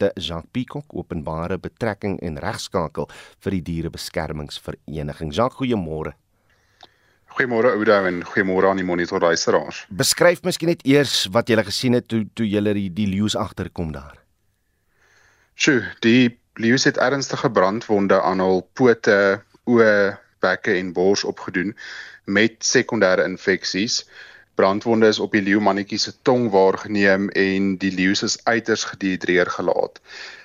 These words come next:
Speaker 2: Dit was ook duidelik dat een leeuwyfie te swak was om op te staan. 'n Hartseer prentjie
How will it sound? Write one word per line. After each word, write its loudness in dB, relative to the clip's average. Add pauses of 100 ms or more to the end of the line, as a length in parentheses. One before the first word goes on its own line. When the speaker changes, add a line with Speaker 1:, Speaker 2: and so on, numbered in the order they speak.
(120)
Speaker 2:
Dit 0
was 0
ook 2
duidelik 2
dat 0
een 2
leeuwyfie -2
te 2
swak 0
was 0
om -6 (160)
op 0
te -4
staan. -2 (420)
'n 4 (340)
Hartseer 0
prentjie 0